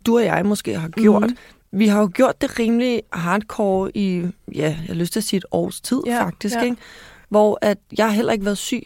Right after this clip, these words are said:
Speaker 1: en eneste gang. Nu har jeg jo, øhm, slidgigt i alle mine lændevivler. Jeg kan jo mærke, hvordan det hjælper på mine smerter at
Speaker 2: Det er
Speaker 1: gå i sauna.
Speaker 2: sindssygt.
Speaker 1: Ja, det er ret crazy. Og det vidste jeg egentlig godt, men jeg tror ikke, at jeg havde fundet ud af,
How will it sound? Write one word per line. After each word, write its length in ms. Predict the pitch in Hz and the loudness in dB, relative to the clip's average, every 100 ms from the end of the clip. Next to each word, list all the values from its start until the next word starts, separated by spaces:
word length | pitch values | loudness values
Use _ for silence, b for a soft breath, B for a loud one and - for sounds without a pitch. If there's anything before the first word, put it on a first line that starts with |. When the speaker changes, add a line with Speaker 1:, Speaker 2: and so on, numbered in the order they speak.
| - | -2
Speaker 1:
en 160 | 214 208 | 2 2
eneste 300 | 277 - 185 | 0 -4 -4
gang. 200 | 160 - b b b b | -4 -6 b b b b
Nu 100 | 214 | 0
har 100 | 208 | 2
jeg 180 | 196 - | 2 0
jo, 240 | 190 202 175 | 0 2 2
øhm, 540 | 151 151 147 - 214 - | 0 -2 -4 -8 -10 -16
slidgigt 580 | - - 247 - 220 - - | -6 0 0 0 -4 -6 -4
i 260 | 185 180 | -2 0
alle 200 | - 196 | 0 2
mine 160 | 208 190 | 2 2
lændevivler. 580 | 175 202 240 208 156 196 b b - | 2 2 2 0 0 -4 b b -2
Jeg 140 | 220 | -2
kan 100 | 220 | 0
jo 60 | 269 | 0
mærke, 640 | 208 180 180 190 233 233 - _ - | 0 0 -2 -2 -2 -4 -8 _ -12
hvordan 480 | 185 208 196 185 196 | -4 -2 2 0 0
det 140 | 214 | 0
hjælper 440 | 190 - - - 104 _ _ _ _ _ _ - | 0 -2 -2 -4 -4 _ _ _ _ _ _ -6
på 100 | 208 | 0
mine 220 | 202 202 | 2 2
smerter 400 | 220 190 151 185 196 _ _ _ - | 2 0 0 -2 -4 _ _ _ -4
at 120 | 185 | -4
Speaker 2:
Det 40 | 190 | 0
er 40 | |
Speaker 1:
gå 80 | 202 | 0
i 100 | 180 | 0
sauna. 220 | - 175 165 | 0 -2 0
Speaker 2:
sindssygt. 240 | 196 185 b - | -2 -4 b -4
Speaker 1:
Ja, 60 | 214 | -2
det 120 | 254 | 0
er 100 | 277 | -2
ret 100 | 294 | -8
crazy. 400 | - 240 247 311 B B B | -4 -2 -2 -4 B B B
Og 120 | 214 | -2
det 120 | 226 | 0
vidste 280 | 262 302 - | 0 0 -2
jeg 80 | 311 - | -4 -2
egentlig 300 | 240 226 220 - | -4 -4 -6 -2
godt, 300 | 214 - - | -2 -4 -6
men 200 | 233 233 | 0 0
jeg 100 | 220 214 | 0 -2
tror 320 | - - 254 | -6 -4 -2
ikke, 260 | - 240 233 | -2 -2 -2
at 60 | |
jeg 140 | 202 180 | -2 -2
havde 160 | 196 | -4
fundet 440 | 185 - 202 196 - | -8 -6 -2 -2 -2
ud 160 | 254 240 | -4 -4
af, 220 | 208 202 | -4 -4